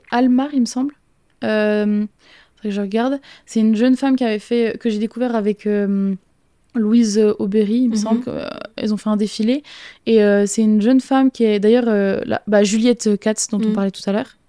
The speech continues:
Speaker 1: Et en fait, elles ont fait un, un podcast ensemble. Non, je sais plus. Elle réagissait à une de ses vidéos, je l'ai découvert comme ça. C'était une vidéo dans laquelle, euh, Juliette disait, euh, comment est-ce qu'on peut se sentir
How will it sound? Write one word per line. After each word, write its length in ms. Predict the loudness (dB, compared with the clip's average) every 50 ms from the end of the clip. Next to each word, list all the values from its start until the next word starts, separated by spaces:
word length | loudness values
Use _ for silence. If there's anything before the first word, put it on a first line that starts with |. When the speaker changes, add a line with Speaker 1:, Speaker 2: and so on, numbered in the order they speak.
| _ _ -20 -20 -20 -20 -20 -20 _ -4
Speaker 1:
Et 80 | -2 0
en 60 | 0
fait, 140 | 2 2 2
elles 180 | 2 2 2
ont 40 | 0 0
fait 100 | 0 0
un, 160 | 2 0 0 -2 _ _ _ -4
un 720 | -2 0 0 0 0 0 0 -2 -2 -2 -2 -2 -4 -4 -6 -6 _
podcast 380 | -4 -4 -2 -4 -6 -6 -6 -6
ensemble. 340 | -6 -4 -2 -2 -2 -2 -2 -2 -2
Non, 120 | -4 -4 -4 _ _ _ -6
je 80 | -4 -2
sais 140 | -2 -2 -4
plus. 160 | -4 -6 -4 -2
Elle 120 | 0 0
réagissait 400 | 2 4 2 2 2 2 2 4
à 20 |
une 100 | 6 6
de 60 | 6 4
ses 140 | 2 0 0
vidéos, 300 | 0 2 2 4 4 4
je 60 | 2
l'ai 80 | 2 0
découvert 360 | 0 -2 0 -2 -2 -2 -2
comme 140 | -2 -2 -2
ça. 200 | 0 0 -2 -4 -4 -8 -16 -20 -20 -20 _ _
C'était 180 | -6 0 2 4
une 60 | 4
vidéo 200 | 4 2 2 2
dans 100 | 4 4
laquelle, 320 | 2 2 2 2 2 4 4
euh, 160 | 4 4 4
Juliette 400 | 2 2 2 2 2 2 2 0
disait, 420 | -2 0 -2 -2 0 2 2 2 2
euh, 40 | 0 -4 _ _ _ _ _ _ _ _ _ _ _ _ _ _ _ _ _ _ _ _ _ _ _ _ _ _ _ _ _
comment 300 | 4 6 8 8 8 6 4
est-ce 160 | 2 0 0
qu'on 160 | 2 2 2
peut 180 | 2 2 0 -2
se 140 | 0 0 -2
sentir 600 | 0 0 0 -2 -2 -2 -2 0 2 2 0 -2